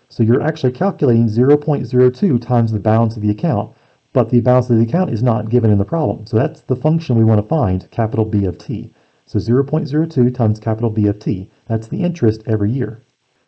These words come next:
So the fee is actually an annual amount, it's twenty dollars every year.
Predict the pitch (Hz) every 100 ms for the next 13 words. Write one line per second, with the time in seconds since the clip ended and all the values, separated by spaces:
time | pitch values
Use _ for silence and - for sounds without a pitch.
0 | _ - 117 113 - 226 127 123 123 117
1 | - 110 107 160 175 127 95 92 90 110
2 | 107 - 143 139 123 117 110 104 95 101
3 | 123 95 123